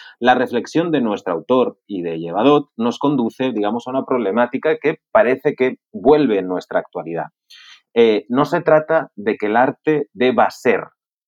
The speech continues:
solem, ¿no? Ese, ese deber ser, eh, tan, tan, tan importante en un determinado momento de la filosofía alemana, ¿no? Deba ser político, como si tra-, se tratase del principio moral del arte, y por tanto,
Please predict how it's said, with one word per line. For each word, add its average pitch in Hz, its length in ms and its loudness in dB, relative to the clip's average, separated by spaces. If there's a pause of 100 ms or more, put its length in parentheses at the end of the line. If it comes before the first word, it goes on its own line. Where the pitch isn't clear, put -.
solem, 90 560 -2
¿no? 143 160 -6
Ese, 95 380 -6
ese 98 200 -8
deber 107 300 0
ser, 98 340 -6 (480)
eh, 87 580 -2
tan, 90 440 -6 (180)
tan, 90 540 -6 (680)
tan 117 140 2
importante 107 520 -2
en 95 60 -4
un 95 100 -6
determinado 92 540 -2
momento 92 380 -4
de 92 80 0
la 85 140 -4
filosofía 90 560 -8
alemana, 82 480 -14
¿no? 151 140 -20 (200)
Deba 131 300 2
ser - 340 -2
político, 104 640 -4 (360)
como 113 240 0
si 113 160 -6
tra-, 104 240 -2
se 104 200 -4
tratase 127 480 0
del 127 160 -2
principio 120 540 -4
moral 107 420 0
del 98 160 -2
arte, 85 440 -6 (100)
y 110 120 -6
por 107 240 -2
tanto, 143 500 -2